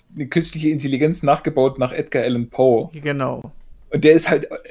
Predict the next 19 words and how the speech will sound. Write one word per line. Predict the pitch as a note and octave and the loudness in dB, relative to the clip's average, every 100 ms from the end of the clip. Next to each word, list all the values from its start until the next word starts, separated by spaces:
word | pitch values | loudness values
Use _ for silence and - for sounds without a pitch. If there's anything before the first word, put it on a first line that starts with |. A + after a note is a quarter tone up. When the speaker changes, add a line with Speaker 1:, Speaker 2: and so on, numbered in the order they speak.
| - C#3+ | -16 -4
Speaker 1:
Hotelier | D#3 - C#3 B2+ B2+ C4+ D#4 - - | -2 2 2 4 4 6 2 -2 -4
und, | F3 F#3+ F#3 | -2 -2 -4
und | - D#3 D#3 | -4 -6 -6
ist | D#3 | -6
gleichzeitig | - C#3+ - D#3 D3+ | -2 -2 2 0 2
dann | D3 C#3 C#3 | 0 2 2
der | C3 | 0
Verbündete | C#3+ B2+ G3 A3+ G3 F3 | 0 2 4 4 2 2
von | D#3+ D#3 D#3 | 2 0 4
der | - | 2
Hauptfigur | E3 - - G3+ F#3+ A#3 C4+ C#4+ | 2 -4 -6 -4 0 0 0 -4
Speaker 2:
Mhm. | D3+ D#3 G3 - - _ _ _ _ - - | -8 -6 -6 -8 -12 _ _ _ _ -20 0
Speaker 1:
und | D3+ D3 | 2 4
macht | D3+ - | 2 4
da | D#3 | 6
allen | C3+ C#3+ | 6 6
möglichen | C#3+ F3 F#3+ F3+ E3+ | 4 0 -2 0 0
Schissel | - F3 F3 E3 D#3+ | 0 -2 0 0 0
mit. | E3+ F#3+ A#3 - | 0 -2 -2 -10